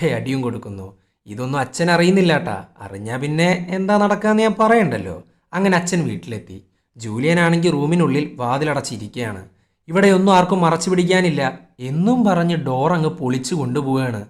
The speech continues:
അച്ഛൻ. പ്രൈവസി എന്ന് പറയുന്ന ഒരു സാധനം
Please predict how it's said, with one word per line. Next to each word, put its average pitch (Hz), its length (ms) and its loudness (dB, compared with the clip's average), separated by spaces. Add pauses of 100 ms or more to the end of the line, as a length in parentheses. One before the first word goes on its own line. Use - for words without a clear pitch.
(120)
അച്ഛൻ. 98 340 -14 (520)
പ്രൈവസി 170 560 2
എന്ന് 202 160 4
പറയുന്ന 151 320 2
ഒരു 139 120 -4
സാധനം 110 500 -6